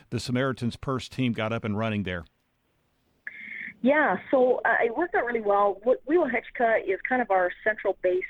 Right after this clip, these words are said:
Speaker 2: and it takes about a half an hour to go from Port Saint Joe from here, as well as Mexico Beach.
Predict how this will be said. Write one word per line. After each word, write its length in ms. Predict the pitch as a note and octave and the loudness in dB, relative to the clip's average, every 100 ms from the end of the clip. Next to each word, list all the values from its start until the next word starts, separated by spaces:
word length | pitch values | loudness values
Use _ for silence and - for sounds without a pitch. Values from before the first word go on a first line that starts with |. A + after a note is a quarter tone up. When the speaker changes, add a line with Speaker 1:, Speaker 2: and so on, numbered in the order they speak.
| - | -6
Speaker 2:
and 160 | F3+ F3 | -4 -4
it 160 | F3+ - | -6 -4
takes 340 | G3 G3 F#3+ | -4 -4 -4
about 140 | F#3 F3 | 2 2
a 60 | |
half 260 | - G3 - | 0 -4 -6
an 80 | F3+ | 0
hour 280 | F3+ F3+ F3+ - | 2 2 0 -4
to 60 | |
go 200 | F#3 F3 E3+ | 2 2 2
from 200 | F3+ F3+ - | -2 -4 -2
Port 180 | G3 - | -4 -2
Saint 160 | F#3+ - - | -2 -4 0
Joe 240 | F#3+ F#3+ - | 4 4 2
from 140 | F#3+ | -4
here, 340 | F#3+ F3+ F3+ - | 0 2 2 2
as 180 | F3+ F3 - | 0 0 2
well 160 | F3+ | 4
as 80 | F3 F3+ | 4 0
Mexico 400 | F3+ - - F3 | -4 -4 -6 -2
Beach. 220 | F3 - | 0 -2